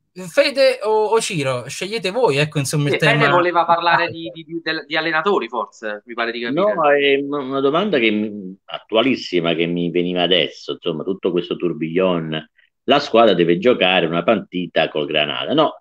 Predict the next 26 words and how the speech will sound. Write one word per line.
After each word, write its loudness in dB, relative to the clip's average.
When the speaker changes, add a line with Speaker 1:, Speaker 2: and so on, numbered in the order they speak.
Speaker 3:
tentando 2
di 0
Speaker 2:
Sì. -4
Speaker 3:
rimontare. -2
Allora 6
io 4
vi -6
chiedo, 0
insomma, -8
un -8
giudizio 0
su -8
tutte 0
queste 2
voci 2
che -4
sono -4
uscite, -4
che 0
chiaramente 2
possono 0
anche 0
alterare 2
la, -6
la -14
carica 0